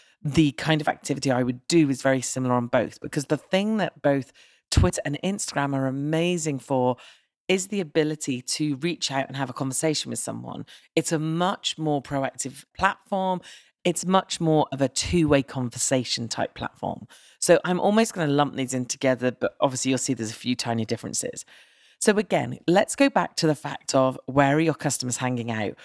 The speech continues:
What pages are they following? What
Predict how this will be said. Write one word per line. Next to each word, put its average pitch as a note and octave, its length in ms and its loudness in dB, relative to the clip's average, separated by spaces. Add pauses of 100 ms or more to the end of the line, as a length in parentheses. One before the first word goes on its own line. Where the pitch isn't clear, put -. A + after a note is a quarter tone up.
(200)
What D3+ 260 6
pages C#3+ 680 0
are B2+ 180 2
they A#2+ 220 0
following? E3+ 720 2 (320)
What C#3+ 500 4